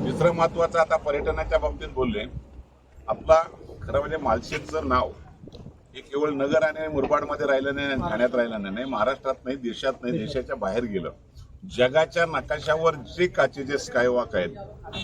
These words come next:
त्यामध्ये चायनाचं सध्या नाव आहे. चायनापेक्षा आपला खूप मोठा आहे,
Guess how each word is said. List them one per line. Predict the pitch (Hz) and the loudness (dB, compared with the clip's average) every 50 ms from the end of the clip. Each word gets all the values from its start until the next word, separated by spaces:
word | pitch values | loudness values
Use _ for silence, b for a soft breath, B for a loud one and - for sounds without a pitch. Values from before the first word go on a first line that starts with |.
| - - - | -6 -6 -2
त्यामध्ये | 110 123 131 139 151 151 | 0 0 0 0 -2 -2
चायनाचं | 131 127 123 120 135 139 147 151 147 151 | 0 2 2 2 2 2 0 0 0 -2
सध्या | - - 131 123 131 127 | 0 0 0 4 4 2
नाव | 123 120 110 101 | 4 4 2 2
आहे. | 90 90 101 - - - - - - - 185 - - - - 202 202 - - - - - - - - - - | 2 0 -4 -6 -12 -16 -14 -14 -12 -12 -12 -14 -14 -14 -16 -10 -10 -10 -10 -10 -16 -16 -18 -18 -16 -6 2
चायनापेक्षा | 123 123 131 139 170 175 139 170 165 - - 185 180 | 4 4 4 4 2 0 0 0 -4 -2 2 4 4
आपला | 156 - - 156 160 160 165 165 - - - - | 4 4 4 4 4 4 4 0 -8 -12 -12 -4
खूप | - - 117 - | -4 -4 -2 0
मोठा | 139 123 127 127 | 0 4 4 4
आहे, | 104 101 | 4 4